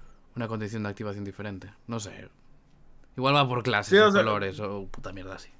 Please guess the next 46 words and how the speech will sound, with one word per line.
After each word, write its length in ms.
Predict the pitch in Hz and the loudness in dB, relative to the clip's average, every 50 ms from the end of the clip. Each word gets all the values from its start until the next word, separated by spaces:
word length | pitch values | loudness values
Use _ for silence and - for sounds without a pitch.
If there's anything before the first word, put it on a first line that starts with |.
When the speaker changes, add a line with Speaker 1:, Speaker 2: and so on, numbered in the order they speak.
| - - - - - - - - - - - - - - - - | -20 -20 -20 -20 -20 -20 -20 -20 -20 -20 -20 -20 -18 -14 -4 -2
Speaker 2:
Sí, 200 | 175 180 175 170 | 0 2 6 6
o 120 | 156 156 | 6 6
sea, 160 | 151 175 175 | 6 4 4
me, 100 | 175 175 | 4 4
me 280 | 175 175 180 185 170 175 | 2 2 2 4 4 6
imagino 360 | 170 165 147 160 170 185 185 | 6 6 4 4 2 2 4
que 100 | 180 170 | 2 2
realmente 320 | 151 151 151 160 156 147 | 4 4 2 2 2 0
están 240 | 165 156 - 165 151 | -2 2 2 0 2
para 440 | 151 170 160 151 139 127 120 - - | 4 4 6 6 6 6 4 2 2
que 140 | - 127 123 | 2 2 2
remontes 460 | 123 123 120 120 123 120 - 156 147 | 2 0 -2 -2 -4 -2 -2 -4 -4
partidas, 560 | - - 127 - - - 127 131 127 117 113 - | 0 -2 -2 -2 0 -2 0 0 0 0 0 -2
para 200 | - 117 113 110 | -4 -4 -4 -6
que 120 | - 113 101 - - - | -8 -12 -12 -14 -14 -6
tengas 260 | - 123 117 127 131 | -6 -2 -2 0 0
la 60 | 143 | 0
oportunidad 580 | 135 - - 139 - - 139 127 120 117 117 113 | 0 0 -4 -6 -4 -6 -4 -4 0 0 2 2
de 140 | 117 127 127 | 2 0 -2
remontar 420 | 127 135 127 120 113 107 - 117 | -2 -4 -4 -6 -6 -2 -2 -2
una 120 | 117 131 123 | -2 -2 -4
partida 260 | 127 117 113 117 113 | -4 -4 -4 -4 -4
que 80 | 120 | -2
ya 100 | 120 120 | -4 -4
se 120 | 117 - 127 | -4 -4 -6
ve 60 | 123 | -6
toda, 440 | - - 123 123 123 123 120 113 - - _ _ | -4 -4 -2 0 0 0 -2 -4 -6 -10 _ _
toda 140 | - 123 123 | 2 2 2
jodida, 400 | - - 117 107 107 107 104 104 | 2 -2 -4 -4 -4 -6 -8 -10
más 220 | 113 117 113 110 - | -10 -12 -12 -10 -8
que 80 | 117 | -6
nada. 240 | 110 107 107 107 110 | -6 -6 -6 -6 -8
O 40 | 113 | -10
sea, 160 | - 110 104 | -10 -10 -4
Speaker 1:
Pero 200 | 107 127 120 127 | -2 0 2 4
al 100 | 127 123 | 4 4
Speaker 2:
no, 80 | 139 156 | 2 2
Speaker 1:
final 260 | 131 127 131 139 143 139 | 2 0 0 -4 -6 -6
Speaker 2:
no 300 | 147 147 147 147 151 147 | -2 0 4 4 6 6
me, 180 | 147 147 135 - | 6 4 4 2
no 160 | - 143 135 131 | -4 -6 -6 -6
me 80 | 131 | -2
cabe 140 | - 135 127 | 0 0 0
otra, 240 | 127 127 - 131 123 117 113 113 107 110 - - - - | 0 0 -2 -2 -2 -2 -2 -6 -6 -8 -14 -18 -16 -14
otra 200 | 117 - 117 113 | -12 -12 -12 -8
cosa. 220 | - 113 113 - | -8 -8 -8 -8